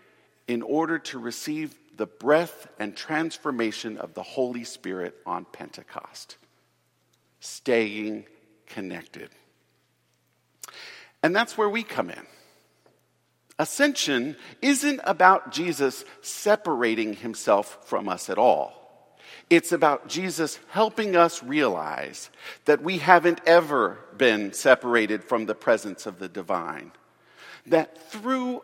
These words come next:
our togetherness, through our community and common worship, we will be clothed with power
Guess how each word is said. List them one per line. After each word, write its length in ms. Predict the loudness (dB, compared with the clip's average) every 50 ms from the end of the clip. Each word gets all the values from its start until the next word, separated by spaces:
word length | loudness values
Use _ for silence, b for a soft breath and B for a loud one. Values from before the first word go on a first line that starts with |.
| 2 6
our 440 | 6 6 6 4 2 -2 -2 -4 -6 -12 -18 -16
togetherness, 1080 | -14 -12 -12 -6 2 4 6 6 6 4 0 0 -2 -4 -8 -10 -10 -12 -12 -12 -14 b b b b
through 320 | _ -6 -4 -2 -2 0 2
our 320 | 2 2 2 2 -2 -4
community 920 | -8 -8 -8 -6 -4 -2 0 0 0 0 0 -4 -6 -6 -8 -8 -8 -10 B B B B
and 240 | -6 -6 -6 -6 -8
common 560 | -10 -4 -2 0 0 0 -2 -4 -6 -8 -6
worship, 480 | -6 -4 -4 -4 -6 -6 -6 -8 -10 -14 -20 -20 _ _ _ _ _ _ _ _ _ _ _ _ _ _ _ _ _ _ _ _ _ _ -14
we 580 | -10 -8 -6 -6 -6 -8 -8 -10 -10 -12 -14 -10
will 260 | -8 -6 -4 -4 -6
be 260 | -8 -8 -10 -10 -10
clothed 760 | -12 -12 -6 -2 -2 0 0 0 -2 -4 -4 -6 -10 -14 -18 -16
with 300 | -12 -12 -12 -12 _ -14
power 580 | -2 2 2 2 4 2 0 -4 -6 -8 -10